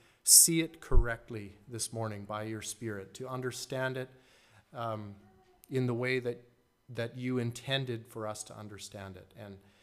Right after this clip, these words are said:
we pray this morning, if there's any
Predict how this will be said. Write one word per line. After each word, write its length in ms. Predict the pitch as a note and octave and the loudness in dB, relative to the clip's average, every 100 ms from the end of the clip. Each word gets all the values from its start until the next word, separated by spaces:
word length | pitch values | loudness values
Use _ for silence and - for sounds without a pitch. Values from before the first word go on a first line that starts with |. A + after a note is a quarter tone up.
| - - - - _ _ C3 | -20 -20 -20 -20 _ _ -10
we 80 | |
pray 260 | B2 D3 C#3+ | -2 0 0
this 240 | C#3 C3 | 2 0
morning, 300 | C3+ C3+ C3+ | 0 -2 -2
if 100 | C3 | -6
there's 200 | - A#2+ | -2 -2
any 340 | B2+ B2+ A#2+ | 0 -4 -6